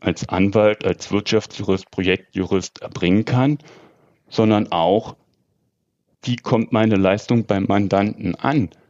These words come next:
Wie und welche Anforderungen stellt der Kunde an mich?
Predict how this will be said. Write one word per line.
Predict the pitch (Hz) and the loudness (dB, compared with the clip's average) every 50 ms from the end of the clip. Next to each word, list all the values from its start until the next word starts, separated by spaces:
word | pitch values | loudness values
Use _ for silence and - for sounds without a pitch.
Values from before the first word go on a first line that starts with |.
| _ _ _ _ _ - | _ _ _ _ _ -16
Wie | - 101 95 110 120 123 139 143 143 131 117 - _ _ _ _ _ _ _ _ _ _ _ _ _ _ _ _ - | -16 -10 -6 -6 -4 -4 -2 -2 -2 -2 -2 -4 _ _ _ _ _ _ _ _ _ _ _ _ _ _ _ _ -6
und | - 117 104 95 98 | -2 -2 -2 0 2
welche | 107 104 110 113 - 123 - - _ _ | 2 2 2 2 0 -2 -2 -4 _ _
Anforderungen | - 107 110 120 120 - - 127 117 113 110 117 113 113 104 | -4 -2 0 0 0 0 2 2 2 4 4 2 2 0 -2
stellt | - - - 117 135 156 151 - | -4 -4 -2 0 0 0 0 0
der | 156 151 | 0 0
Kunde | - - - 104 101 101 95 92 - - | 0 -2 0 0 2 4 2 2 0 -2
an | - 87 | -2 -2
mich? | 85 80 80 76 - | -2 -2 -4 -6 -8